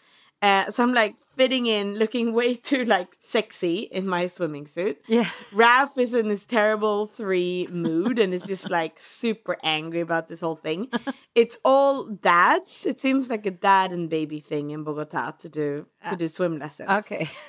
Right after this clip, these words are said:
Speaker 1: So it's me in my red, too sexy swimming suit, not feeling at all up for it. Ralph not feeling at all up for it. Um, ugh, and I don't really like swimming. Anyways, I have trauma from swimming when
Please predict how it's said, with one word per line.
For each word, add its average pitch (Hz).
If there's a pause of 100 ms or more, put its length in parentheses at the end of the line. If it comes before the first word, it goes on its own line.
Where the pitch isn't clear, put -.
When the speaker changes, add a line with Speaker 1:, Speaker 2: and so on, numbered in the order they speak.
(140)
Speaker 1:
So 240 (140)
it's 220
me 277
in 247
my 208 (240)
red, 196 (240)
too 196
sexy 185
swimming 175
suit, 170
not 180
feeling 175
at 165
all 180 (120)
up -
for 165
it. 160 (180)
Ralph 254
not 185
feeling 170
at 156
all 160
up 151
for 165
it. 165 (540)
Um, 214 (420)
ugh, -
and 196 (100)
I 220
don't 208
really 165
like 156
swimming. 175 (120)
Anyways, 160
I 165
have 185
trauma 156
from 156
swimming 151
when 151